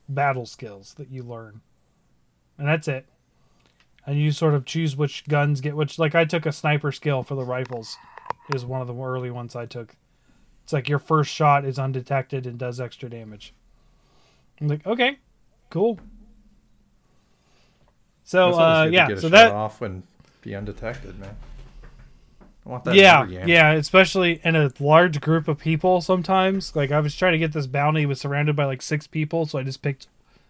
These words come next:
Speaker 1: like, one guy off. I was like, "That makes it a little easier." And then I just went in, r-, guns a-blazing, and it worked out, but, you know.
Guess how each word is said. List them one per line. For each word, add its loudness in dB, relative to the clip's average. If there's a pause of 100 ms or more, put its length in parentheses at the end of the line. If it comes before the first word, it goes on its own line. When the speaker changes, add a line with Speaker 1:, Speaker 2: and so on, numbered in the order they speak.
(100)
Speaker 1:
like, -4
one 0
guy 2
off. 0
I -12
was -8
like, -8 (220)
"That -16
makes -12
it -6
a -8
little -12
easier." -18 (1400)
And -6
then -4
I -6
just -16
went -12
in, -16 (840)
r-, -6
guns -4
a-blazing, -10
and -12
it -8
worked -4
out, -2
but, -2 (240)
you -6
know. -14